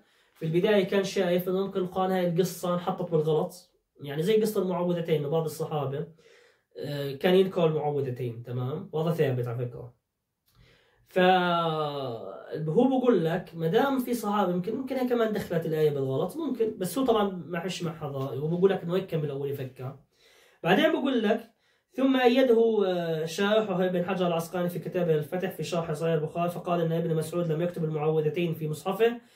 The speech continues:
فقد كان يسمع رسول يعوذ بها، بهما الحسن والحسين" إلى آخر هذا اللي هسه قلته. آه، و-، آه، هي. وبعدين بقول لك: "ولكن البحث قادني بعد ذلك بعيدًا عن هذا الرأي.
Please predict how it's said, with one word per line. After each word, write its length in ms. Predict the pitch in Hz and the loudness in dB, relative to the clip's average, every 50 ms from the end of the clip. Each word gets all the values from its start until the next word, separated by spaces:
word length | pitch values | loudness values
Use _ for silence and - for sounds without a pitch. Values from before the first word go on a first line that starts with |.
| _ _ _ _ _ | _ _ _ _ _
فقد 260 | _ - 185 180 175 | _ -2 0 0 0
كان 260 | - - 202 196 190 | 2 4 4 4 4
يسمع 460 | 185 196 190 - - 175 165 165 165 | 4 2 0 0 -2 -2 -2 0 0
رسول 320 | 165 165 170 185 180 175 160 | 0 0 2 2 2 2 2
يعوذ 580 | 156 156 151 160 180 185 180 170 160 147 147 | 0 0 0 2 2 2 2 2 0 -2 -2
بها، 300 | 147 165 175 175 175 185 | -2 0 0 0 0 -2
بهما 560 | 175 165 156 165 165 170 180 185 196 214 214 214 - _ _ _ | -2 -2 -2 0 0 2 2 2 0 0 -4 -8 -14 _ _ _
الحسن 280 | _ - 185 180 185 165 | _ -4 -2 0 2 2
والحسين" 680 | 160 160 165 160 - - 196 208 214 220 226 226 220 214 | 0 0 0 -4 0 0 0 2 2 2 2 2 2 2
إلى 200 | 196 180 175 170 | 2 2 2 0
آخر 180 | 170 - 190 | 0 0 0
هذا 200 | 190 190 185 175 | 2 2 2 2
اللي 120 | 170 165 165 | 0 -2 -2
هسه 280 | 165 165 165 160 165 | -2 0 -2 -2 0
قلته. 440 | 170 175 175 170 202 214 240 247 247 - _ _ _ _ _ _ _ - - | 0 -2 -4 -2 -2 -2 -2 -2 -4 -8 _ _ _ _ _ _ _ -10 -4
آه، 380 | 165 165 160 160 156 156 160 | 0 2 2 2 2 2 2
و-، 400 | 160 156 151 151 147 - 143 - | 2 2 0 -4 -8 -10 -10 -10
آه، 540 | - 151 151 151 147 147 147 143 143 139 143 | -8 -6 -6 -6 -6 -6 -8 -8 -10 -10 -6
هي. 240 | 143 175 175 160 143 | 0 2 2 2 2
وبعدين 280 | 139 143 160 185 196 | 2 2 2 4 4
بقول 140 | 185 196 202 | 4 4 4
لك: 140 | 196 202 - | 4 4 4
"ولكن 460 | 190 214 240 240 233 - 190 185 180 | 4 6 6 6 6 4 2 2 2
البحث 460 | 170 165 165 214 220 220 214 - - 226 240 254 254 - | 0 0 2 2 2 0 0 -4 -4 -2 -2 -2 -2 -2
قادني 340 | 202 202 196 185 180 175 170 | 0 2 2 2 2 0 0
بعد 240 | 175 180 175 175 165 | 0 0 0 2 2
ذلك 380 | 165 180 185 202 208 208 208 | 2 2 2 2 2 0 -2
بعيدًا 540 | 175 165 165 165 196 208 196 185 190 185 170 | -2 -2 0 2 2 2 2 2 2 0 0
عن 120 | 156 160 160 | 0 -2 0
هذا 200 | 170 175 165 156 | 0 0 0 0
الرأي. 440 | 156 151 143 135 131 - - - | 0 0 -2 -2 -4 -8 -12 -20